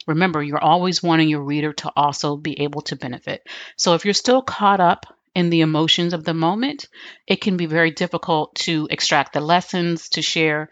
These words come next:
any insights that you may have gotten to, gotten to from the experience. And rea-, the reality is, you may not be at that place yet. If you're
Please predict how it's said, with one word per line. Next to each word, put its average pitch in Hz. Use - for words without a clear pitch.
any 170
insights 170
that -
you 156
may 160
have 151
gotten 165
to, 160
gotten 170
to 156
from 156
the 156
experience. 190
And 165
rea-, 196
the 196
reality 208
is, 156
you 240
may 269
not 220
be 214
at 220
that 165
place 202
yet. -
If 180
you're 254